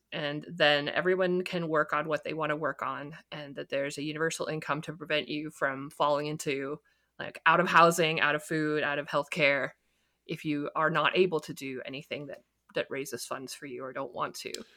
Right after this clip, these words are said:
And I, I see, uh, I see A I as a path to that, but it's <laughs> definitely, you know, given the way that capitalism works, that's not how it's going right now.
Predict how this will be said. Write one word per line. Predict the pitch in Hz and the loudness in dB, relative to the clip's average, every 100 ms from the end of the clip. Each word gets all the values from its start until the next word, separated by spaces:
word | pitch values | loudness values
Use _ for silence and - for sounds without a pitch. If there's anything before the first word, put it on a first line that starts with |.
| - - - - - - - | -20 -20 -20 -20 -20 -18 0
And | 170 | 6
I, | 185 196 - | 8 8 6
I | 220 | 4
see, | - 311 320 294 254 _ _ _ | 6 8 8 6 2 _ _ _
uh, | 214 143 - - _ | 6 6 4 -4 _
I | 208 | -2
see | 214 - 269 277 - - | -2 0 0 2 0 2
A | 226 | 6
I | 214 269 277 196 - | 10 10 8 6 6
as | 190 185 190 - | 6 6 4 2
a | 208 | -4
path | 196 226 285 - | 4 8 8 6
to | - | -2
that, | 190 151 - 180 | 4 4 4 0
but | 165 | 0
it's | 156 | 0
<laughs> | |
definitely, | - 240 208 247 339 | 4 6 6 6 8
you | 277 | 10
know, | 214 | 8
given | 208 247 214 202 | 8 8 10 8
the | 196 | 8
way | 190 202 | 10 8
that | 202 185 | 8 4
capitalism | - 226 285 180 156 156 147 | 8 8 8 6 2 0 -2
works, | 143 170 | -2 -2
that's | 156 147 | -4 -2
not | 156 147 139 139 | 2 4 4 6
how | 143 151 | 4 4
it's | 160 - | 2 2
going | 175 196 165 | 4 6 4
right | 170 147 | 2 2
now. | - 131 - | 2 0 0